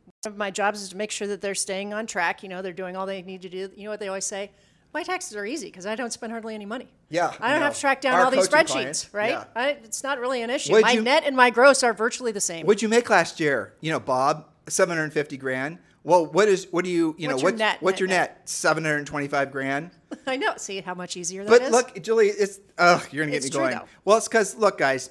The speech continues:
Speaker 2: teams. Oh, teams, Tim. You know guys never talk about teams. Yes, we do. We talk about teams in our Premier Coaching
Speaker 1: Well, you're
Speaker 2: program.
Speaker 1: coaching teams.
Speaker 2: I, yes, Julie and I coach teams, but here's the thing.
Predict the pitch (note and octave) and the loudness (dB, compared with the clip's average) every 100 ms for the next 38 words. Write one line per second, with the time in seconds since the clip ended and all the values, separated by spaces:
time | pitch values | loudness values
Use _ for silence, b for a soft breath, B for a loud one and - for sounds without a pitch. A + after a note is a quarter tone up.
0 | - - B3 A3+ C#3 D#3 - _ _ _ | -10 -6 -2 -2 -4 -8 -14 _ _ _
1 | _ D#3 G#3+ G#3 F#3+ F3 F#3+ D3+ - D3+ | _ 2 6 6 4 -4 -6 -6 -8 -6
2 | C#3 B2+ A#2 E3+ F3+ D3 D3+ D3+ D3+ D3+ | -6 -8 -6 -2 -2 4 4 4 -4 -2
3 | D3 C#3 C#3+ - E3 C3 A#2+ - E3 B3+ | -2 0 -2 -4 -8 -12 -12 -4 0 0
4 | - F#3+ C#3+ D#3+ B B - E3+ A3 G#3+ | -2 -6 -4 -4 B B -6 0 0 2
5 | G3+ G3+ G3 F#3+ F#3 F3+ F3+ E3+ F#3 F#3 | -2 -2 -8 -6 -8 -8 -10 -6 -6 -6
6 | C4+ F4+ - F#4+ - G3+ - D#3 D3 - | -4 -4 0 0 0 -8 -14 -16 -16 -16
7 | - - - F#3+ G#3 D3 F3+ A3 - - | -16 -6 2 2 2 -2 0 2 0 -2
8 | F3 G3 F#3+ A3 A3+ A3+ - C3 - D3 | 0 2 0 0 -2 -4 -10 -12 -12 -4
9 | F#3+ G3 F#3 - G3 D3+ - | -2 0 -4 -4 -2 -2 -8